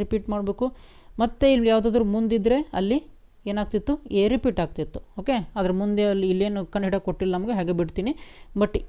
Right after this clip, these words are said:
ಇಲ್ಲಿರುವಂತಹ ಜಾಗದಲ್ಲಿ ಏನ್ ಮಾಡ್ಬೇಕು ನಾವು? ಎ ಅನ್ನ ರಿಪೀಟ್ ಮಾಡ್ಬೇಕು. ಓಕೆ, ಎ ಅನ್ನ ರಿಪೀಟ್ ಮಾಡ್ಬೇಕಂದ್ರೆ ಇದನ್ನ ಮೊದಲಿಗೆ ಬರಿತೀನಿ ನೋಡ್ರಿ. ಎ,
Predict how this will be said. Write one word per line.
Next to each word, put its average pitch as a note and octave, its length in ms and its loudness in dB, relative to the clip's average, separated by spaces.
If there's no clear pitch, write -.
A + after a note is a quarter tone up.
ಇಲ್ಲಿರುವಂತಹ A#3+ 560 4
ಜಾಗದಲ್ಲಿ A3 400 2
ಏನ್ G#3+ 120 -2
ಮಾಡ್ಬೇಕು G3+ 260 -2
ನಾವು? A#3+ 120 2
ಎ - 20 8
ಅನ್ನ G#3+ 220 0
ರಿಪೀಟ್ F3+ 260 -2
ಮಾಡ್ಬೇಕು. D#3 300 -4
ಓಕೆ, A#3 140 -2
ಎ A#3 40 8
ಅನ್ನ A#3 200 2
ರಿಪೀಟ್ G#3+ 260 0
ಮಾಡ್ಬೇಕಂದ್ರೆ G3+ 440 -2
ಇದನ್ನ G3+ 220 -2
ಮೊದಲಿಗೆ F#3+ 360 0
ಬರಿತೀನಿ F#3 320 0
ನೋಡ್ರಿ. G3 200 0
ಎ, - 20 4